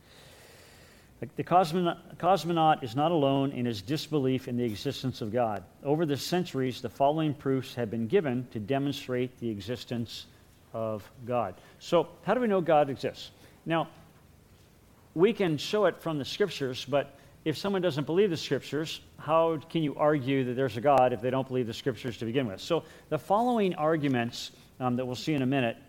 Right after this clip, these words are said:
after we see a comic, <laughs> the, the following arguments are philosophical arguments. They're, they're not taken directly from the Scriptures, but they're taken from man's wisdom that tend to prove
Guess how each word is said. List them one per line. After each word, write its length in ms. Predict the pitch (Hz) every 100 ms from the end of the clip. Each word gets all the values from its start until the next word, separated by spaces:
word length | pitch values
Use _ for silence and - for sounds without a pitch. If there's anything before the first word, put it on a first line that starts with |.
| - -
after 260 | 131 113 135
we 80 |
see 160 | 123 143
a 60 | 117
comic, 500 | - 139 110 - - - 131
<laughs> 300 | - - -
the, 160 | - 147
the 80 | 151
following 340 | - 214 240 185
arguments 540 | 160 170 147 127 -
are 100 | 131
philosophical 960 | - - 226 202 - - 170 165 135 131
arguments. 540 | 120 113 104 87 - -
They're, 280 | 139 135 - -
they're 100 | -
not 180 | 160 160
taken 300 | - 180 170
directly 420 | 123 131 160 190
from 160 | 156 139
the 60 | 123
Scriptures, 580 | - 123 - 117 - - - - -
but 140 | 151
they're 100 | 156
taken 400 | 147 185 185 165
from 240 | 156 139
man's 380 | 127 147 175 185
wisdom 540 | 139 143 - 117 113 127 - -
that 480 | - 120 147 139 - - - - - - - - - - - -
tend 260 | 175 196
to 60 | 156
prove 640 | - - 147 135 143 147